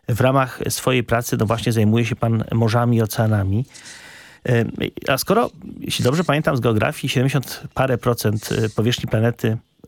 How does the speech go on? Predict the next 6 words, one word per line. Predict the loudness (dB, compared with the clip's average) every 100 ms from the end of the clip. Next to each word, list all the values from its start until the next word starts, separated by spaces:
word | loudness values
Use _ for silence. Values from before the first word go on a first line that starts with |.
| -8
pokrywa | -6 -2 0 2 -2 -6 _ -6
wszechocean, | 0 0 0 0 0 -2
pokrywa | -6 -6 -2 0
woda, | 0 0 0 -2 -6 -14 -20 -20 -6 -4
no |
to, | 0 2 0